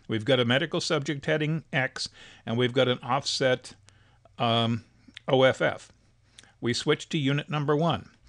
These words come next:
And then we, I do, or I invoke a built-in function called dollar sign Z seek, and I pass to it O F F.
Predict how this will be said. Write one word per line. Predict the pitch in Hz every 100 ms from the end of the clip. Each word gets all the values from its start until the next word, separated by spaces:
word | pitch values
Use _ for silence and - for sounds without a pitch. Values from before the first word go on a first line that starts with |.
| - - -
And | 131 131
then | 143 139
we, | 131 127 -
I | - 120
do, | 104 151 165 139
or | 110
I | 107
invoke | 107 107 120 156 127 - - -
a |
built-in | 110 110 143 - 135 127
function | 120 123 117 - 120 113
called | - 117 110 107 - - 139
dollar | 127 120
sign | 110 113 107
Z | 104 113 110
seek, | - - 160 117 - -
and | 123
I | 98
pass | - - 143 165 -
to | - 131
it | 113 - _ - _ _ _ _ _ -
O | 123 120
F | 113 139
F. | 117 -